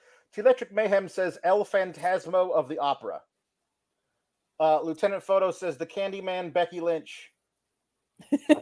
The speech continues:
Speaker 1: Uh, this is a good insert clever Tegan Knox pun says, "Trick or Treakin' Knox."
Speaker 2: That's very good.
Speaker 1: Meet Norma says, "Resident Hill, Resident Evil Uno sixty-nine, N X T parking lot."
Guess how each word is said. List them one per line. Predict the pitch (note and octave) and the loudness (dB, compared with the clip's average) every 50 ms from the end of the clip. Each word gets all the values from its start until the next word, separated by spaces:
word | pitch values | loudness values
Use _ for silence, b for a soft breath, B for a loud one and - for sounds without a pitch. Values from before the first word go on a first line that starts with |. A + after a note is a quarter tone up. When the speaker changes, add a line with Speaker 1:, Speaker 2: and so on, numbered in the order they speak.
| E4+ F4 - | 4 0 2
Speaker 1:
Uh, | D3 C#3+ C#3+ C#3 | 2 0 0 0
this | D3 D#3+ - | -2 -4 -12
is | - - E3+ | -12 -14 -12
a | |
good | D#3+ E3 F3+ F3+ D#3+ C#3+ _ _ _ _ _ - | -8 -6 -6 -6 -6 -10 _ _ _ _ _ -6
insert | F#3 G3+ A3 A3 - A#3+ A3 G#3+ - _ _ | -6 -6 -6 -4 2 2 2 2 0 _ _
clever | - G3+ A3 G3+ G3+ G#3 | 2 4 4 6 6 2
Tegan | G#3 - A3 G#3+ F3 F#3+ F3+ F3+ | -4 -2 -10 -8 -6 -6 -4 0
Knox | F#3+ F#3+ F#3+ - - | 0 0 0 0 -6
pun | - - E3+ D#3 D#3+ D#3 | 0 0 2 2 2 -4
says, | - - E3 D#3 D3+ C3+ - | -2 0 2 2 2 0 -4
"Trick | - - G3 G3+ - | -10 -6 -6 -4 -4
or | A3 G#3 | -4 -6
Treakin' | G#3 - - G3+ G3+ - G3+ E3+ | -6 -6 -10 -10 -6 -6 -8 -8
Knox." | F3 E3+ E3+ D3+ B2+ - - - - - _ _ _ _ _ _ _ _ _ _ _ _ _ _ _ _ _ _ _ _ _ _ _ _ _ _ _ _ _ _ _ _ _ _ _ _ _ _ _ _ _ _ _ _ _ _ | -2 0 0 0 0 -2 -8 -20 -20 -20 _ _ _ _ _ _ _ _ _ _ _ _ _ _ _ _ _ _ _ _ _ _ _ _ _ _ _ _ _ _ _ _ _ _ _ _ _ _ _ _ _ _ _ _ _ _
Speaker 2:
That's | - F#3+ F#3 F#3+ | 0 0 0 0
very | - F3+ F3+ F#3 | -4 -8 -6 -6
good. | A#3+ D#4 G4+ E4 _ _ _ _ _ _ _ _ _ _ _ _ _ _ _ _ _ _ _ - | -6 -10 -10 -12 _ _ _ _ _ _ _ _ _ _ _ _ _ _ _ _ _ _ _ -12
Speaker 1:
Meet | D3 D3+ D3+ | -10 -10 -2
Norma | D#3 E3+ E3 E3+ E3 | 0 2 2 2 2
says, | E3+ - D#3+ D3+ C3+ A#2+ | 2 2 0 0 2 2
"Resident | D#3 D#3+ D3+ D#3 E3 E3+ D#3 | 2 2 2 0 -4 -6 -8
Hill, | C3+ E3 E3 D#3 D#3 D#3+ - - C#3+ | 0 2 4 4 4 4 2 0 0
Resident | C#3 E3 F#3+ F#3+ A3+ A3+ A3+ G#3+ - | 0 2 4 4 2 2 2 -2 -6
Evil | F#3+ F#3+ F#3+ D#3+ F3 E3+ E3+ - | -12 -10 -6 0 0 0 0 0
Uno | F#3 F#3 G3 G3 G3 F3+ | -4 -4 -2 0 -2 -2
sixty-nine, | - - G3 F#3+ - - F3+ E3+ E3 D#3 C#3+ B2+ A#2+ A2+ A2 _ _ _ _ _ _ _ _ _ _ _ _ _ _ _ _ _ - | -2 -8 -12 -12 -10 -12 -6 -2 0 0 0 -2 -4 -8 -12 _ _ _ _ _ _ _ _ _ _ _ _ _ _ _ _ _ -10
N | C3 C3 | -8 -8
X | C#3 C3 - - | -8 -8 -10 -14
T | - C#3 | -12 -12
parking | B2 - C3+ C3 B2+ B2+ A#2+ A2 | -8 -4 -4 -4 -4 -6 -12 -10
lot." | G#2+ G2+ F#2+ - | -8 -8 -8 -10